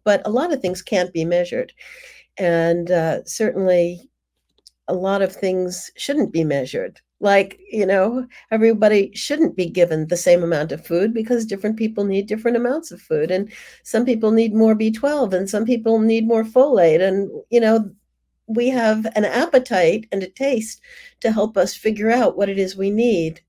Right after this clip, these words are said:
Um, and we don't need, uh, technocrats to do that for us. There has been a normalization of the idea that there are too many people on the planet. And you also clued me into Maurice Strong, who I'd never heard of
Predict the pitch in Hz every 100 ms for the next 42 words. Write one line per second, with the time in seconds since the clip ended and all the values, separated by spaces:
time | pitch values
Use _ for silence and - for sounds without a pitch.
0 | _ 180 180 180 - 190 190 214 214 208
1 | 202 196 190 - _ _ - 185 - 294
2 | 294 240 196 165 - - _ _ _ _
3 | _ - 196 233 233 135 - 160 95 -
4 | - _ _ - 233 240 254 247 247 226
5 | 220 254 277 254 226 196 196 208 233 247
6 | 208 165 151 - 185 185 180 180 175 196
7 | 180 175 175 175 170 170 202 185 165 160
8 | 165 165 160 147 151 - 143 131 110 -
9 | _ _ _ _ _ _ _ _ _ _
10 | _ _ 202 180 185 190 247 302 277 220
11 | 202 - - 247 226 214 208 214 208 202
12 | 196 185 185 - - 269 254 175 180 175
13 | 170 190 180 - 175 165 127